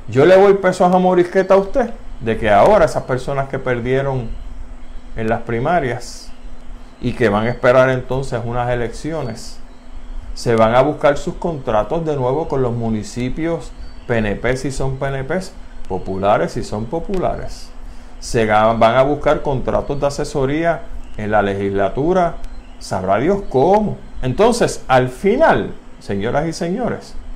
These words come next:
perdimos nosotros, porque con el sistema este maldito que tenemos, seguimos dándole la teta a gente que es incapaz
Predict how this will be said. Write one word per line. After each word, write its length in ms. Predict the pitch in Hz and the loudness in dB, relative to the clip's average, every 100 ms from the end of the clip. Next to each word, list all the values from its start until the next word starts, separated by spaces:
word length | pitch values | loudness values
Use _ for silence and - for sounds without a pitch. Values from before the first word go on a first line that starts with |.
| - - - - | -10 -10 -10 -2
perdimos 460 | 113 101 104 104 143 | -2 0 0 0 -2
nosotros, 720 | 190 180 196 220 240 196 - - - - - - - - - - | -2 -2 -2 0 -4 -4 -8 -12 -12 -12 -12 -14 -16 -16 -18 -4
porque 680 | 131 131 131 131 131 120 110 | 6 8 8 6 2 0 2
con 220 | 113 107 | 0 0
el 140 | 107 | -4
sistema 880 | 101 - 110 - - 113 123 143 147 | -6 -6 -6 -6 -2 0 2 2 0
este 280 | 151 - 143 | -2 -4 -2
maldito 600 | 120 101 92 92 92 110 | -2 -2 -2 -4 -2 -4
que 100 | 127 | -4
tenemos, 600 | 139 156 214 156 131 - - - - - - - - | -2 -2 -2 -2 -6 -8 -14 -12 -12 -10 -10 -10 -12
seguimos 800 | - - 117 123 165 185 185 - - - - - | -6 0 2 2 2 2 0 -4 -12 -14 -14 -8
dándole 800 | 101 120 147 175 175 180 185 185 | 2 4 4 2 0 2 4 6
la 200 | 180 180 | 4 4
teta 440 | 202 190 135 135 131 - - - - | 0 0 -2 -4 -8 -14 -16 -16 -4
a 160 | 127 113 | 2 2
gente 640 | 120 160 190 196 185 131 | 2 2 2 0 0 -2
que 120 | 135 | 0
es 160 | 135 - | -2 0
incapaz 880 | 170 170 - 165 - 180 - - | -2 -2 0 0 4 2 2 -10